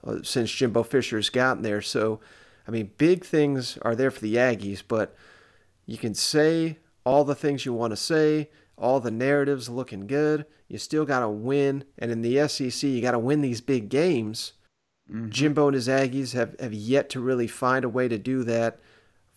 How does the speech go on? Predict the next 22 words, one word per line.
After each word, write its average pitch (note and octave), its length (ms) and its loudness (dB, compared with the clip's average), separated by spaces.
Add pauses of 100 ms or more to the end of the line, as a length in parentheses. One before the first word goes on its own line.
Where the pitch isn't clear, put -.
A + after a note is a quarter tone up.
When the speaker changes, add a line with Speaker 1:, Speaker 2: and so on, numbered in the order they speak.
(120)
Speaker 1:
Much B2+ 340 -2
of A#2 80 -4
the, A2+ 220 -4 (720)
his A#2 240 -6
tenure D#3+ 320 2
there, G#2+ 180 2
I G#2+ 60 0
know B2+ 120 0
it's A#2+ 100 -6
been A2 200 -6 (260)
fairly A2+ 340 0
brief, D3+ 420 -2
but, A2+ 300 0
uh, G#2+ 200 0 (540)
you A2+ 60 -8
know, G2+ 200 -4
I B2 160 -4
just D3 220 -6
really D3+ 180 4
think C3+ 400 0
that, A#2+ 340 0
uh, G#2+ 280 0